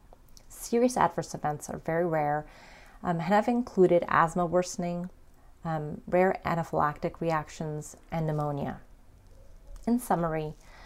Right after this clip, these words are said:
the treatment of H E S has evolved over time. Historically, glucocorticoids have been used,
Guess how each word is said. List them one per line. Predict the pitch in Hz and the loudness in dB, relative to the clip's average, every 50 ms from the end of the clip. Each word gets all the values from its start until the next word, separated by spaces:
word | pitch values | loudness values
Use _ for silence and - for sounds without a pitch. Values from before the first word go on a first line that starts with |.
| - - - - - - - | -20 -20 -20 -20 -20 -6 -4
the | 220 226 | -4 -2
treatment | - - 294 330 302 311 | -2 0 0 0 0 0
of | 269 - | 2 2
H | 190 180 185 - - | 0 0 0 0 -2
E | 165 | -2
S | 156 151 - | -2 -2 -2
has | - 160 156 | -4 -4 -4
evolved | 156 139 147 147 147 143 147 143 - | -4 -2 0 0 2 2 0 -2 -6
over | 143 135 147 143 | -8 -8 -8 -10
time. | 135 - - 147 156 156 - - - - - - - - - - - - - - - - - - - - - | -10 -10 -10 -8 -8 -8 -8 -8 -10 -12 -14 -18 -20 -20 -20 -20 -20 -20 -20 -20 -20 -20 -20 -20 -10 -6 -6
Historically, | 220 - - - 240 240 247 247 - - 175 170 160 156 | -6 -2 2 2 4 4 4 2 4 4 4 4 4 0
glucocorticoids | - - 190 190 - - - - - - 185 175 185 185 - - 165 156 147 - | -2 -6 -6 -6 -8 -10 -16 -12 0 2 2 2 2 0 0 0 0 0 -2 -4
have | - 151 151 - | -8 -10 -6 -4
been | - 156 151 151 151 170 | -4 -4 -2 -2 -2 2
used, | 180 190 190 196 196 - | 4 6 4 4 2 -2